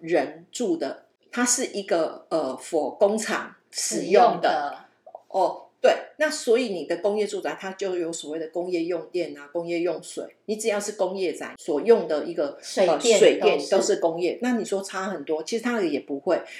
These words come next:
Speaker 1: 那你说税金会差很多，也不会。只不过银行对这样子的一个物件的评估，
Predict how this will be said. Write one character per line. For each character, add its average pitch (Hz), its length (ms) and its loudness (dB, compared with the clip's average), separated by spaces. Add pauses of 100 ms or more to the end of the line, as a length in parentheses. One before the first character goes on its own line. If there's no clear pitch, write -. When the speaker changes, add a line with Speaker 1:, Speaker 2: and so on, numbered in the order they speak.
(100)
Speaker 1:
那 285 80 4
你 196 80 4
说 220 120 2
税 220 220 4
金 196 180 -4
会 196 100 0
差 170 180 -6
很 156 80 -12
多， 165 120 -6
也 170 140 2
不 147 240 -2
会。 165 260 2
只 - 120 -4
不 - 80 -10
过 277 120 2
银 208 240 -2
行 175 200 -12
对 196 300 2
这 - 140 -2
样 202 160 -4
子 - 140 -16
的 - 140 -6
一 175 80 -8
个 160 320 -12
物 202 240 0
件 170 360 -2
的 143 100 -12
评 139 400 -16
估， 165 280 2